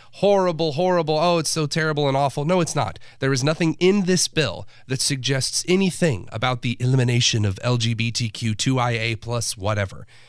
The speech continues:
It keeps sexual content out of element-, out of elementary classrooms. That's a good thing. Quit whining. All of the, all of the Democrat representatives,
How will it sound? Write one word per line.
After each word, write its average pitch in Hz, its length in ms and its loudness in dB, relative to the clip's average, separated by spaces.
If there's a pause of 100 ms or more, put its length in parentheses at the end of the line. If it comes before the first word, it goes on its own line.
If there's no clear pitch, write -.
(120)
It 156 100 0
keeps - 180 0
sexual 196 440 0
content 131 480 -2
out 120 160 0
of 113 120 -6
element-, 117 460 0
out 131 140 -2
of 117 100 -2
elementary 120 460 -2
classrooms. - 580 -4 (320)
That's 180 180 2
a 160 40 0
good 156 200 2
thing. 139 280 -2 (560)
Quit - 180 2
whining. 147 480 2
All 147 240 2
of 147 80 0
the, 127 80 -6
all 170 180 4
of 170 120 0
the 127 160 0
Democrat 131 600 -2
representatives, 117 720 -2